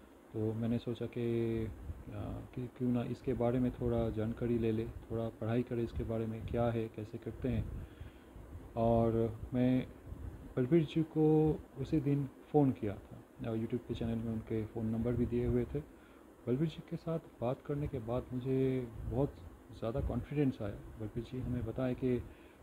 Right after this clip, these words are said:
अ, ये शतचूर्य प्राणायाम के तरह-तरह के अभ्यास के द्वारा हम अपने शरीर को तो मजबूत कर ही सकते हैं और मैं सा-, मेरा जैसा situation था कि slip disc,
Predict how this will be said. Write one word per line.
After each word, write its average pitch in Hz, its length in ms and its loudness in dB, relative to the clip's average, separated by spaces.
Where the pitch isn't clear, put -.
अ, 113 280 4
ये 113 120 2
शतचूर्य 120 360 -4
प्राणायाम 120 420 0
के 120 560 0
तरह-तरह 117 500 -4
के 120 160 -6
अभ्यास 117 680 0
के 123 120 -2
द्वारा 110 400 0
हम 117 220 -4
अपने 113 280 -6
शरीर 123 300 0
को 127 220 0
तो 123 160 -6
मजबूत 110 460 -2
कर 113 180 -2
ही 147 100 2
सकते - 300 -4
हैं 139 220 0
और 120 300 6
मैं 143 100 2
सा-, 156 240 0
मेरा 151 240 6
जैसा 143 440 2
situation 131 560 -2
था 120 180 -4
कि 117 160 -6
slip 127 380 -4
disc, 131 220 4